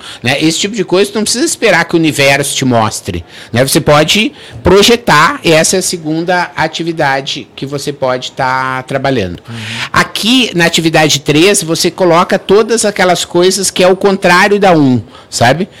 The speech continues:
Speaker 2: Você odeia,
Speaker 1: Cara,
Speaker 2: você não
Speaker 1: é,
Speaker 2: gosta,
Speaker 1: sabe,
Speaker 2: não
Speaker 1: você
Speaker 2: suporta.
Speaker 1: se sentiu muito mal, sabe? "Ah, eu me sinto humilhado, ah, eu me sinto, é, desvalorizado", et cetera, et cetera.
Speaker 2: Nessa,
Speaker 1: E,
Speaker 2: nessa,
Speaker 1: e
Speaker 2: nessa
Speaker 1: nessa. E, e
Speaker 2: situação.
Speaker 1: depois você tem a possibilidade de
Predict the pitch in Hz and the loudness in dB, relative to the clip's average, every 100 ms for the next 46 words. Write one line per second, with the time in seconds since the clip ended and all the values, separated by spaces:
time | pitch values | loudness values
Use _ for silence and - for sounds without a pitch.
0 | - - - 123 113 127 98 87 196 208 | -20 -20 -8 -6 -2 -2 -2 -2 2 2
1 | 196 226 240 175 147 - 196 196 170 262 | 4 4 4 2 0 0 2 2 2 4
2 | 208 196 175 196 - 208 196 208 247 202 | 4 2 0 0 0 2 2 2 2 0
3 | 165 165 165 117 101 123 139 160 151 156 | 2 4 4 2 -2 -4 0 2 0 0
4 | - 185 190 190 175 147 143 160 139 151 | -4 -6 -6 -4 -2 0 2 2 2 2
5 | 147 139 - 151 165 170 160 139 110 - | 0 -2 -4 -4 -4 -2 -2 -2 -6 -8
6 | - - - 123 147 160 160 156 135 131 | -20 -14 -4 -2 2 4 4 2 2 2
7 | 147 156 127 120 113 - 131 131 139 135 | 4 2 0 -4 -4 0 0 -2 -6 -6
8 | - 101 92 85 - - - 113 127 - | -2 -2 -4 -12 -12 -12 -8 -2 -2 0
9 | 127 127 127 127 165 165 139 120 - 170 | -2 -2 -2 0 2 2 0 -2 -4 -4
10 | - - 196 208 202 202 233 - 220 220 | -2 -2 0 0 2 2 2 0 -4 -2
11 | 214 202 190 214 - 185 - 196 196 190 | -4 0 0 0 -2 -4 0 0 0 -2
12 | 185 165 175 190 190 147 180 196 | 0 2 2 0 -6 -6 -4 -6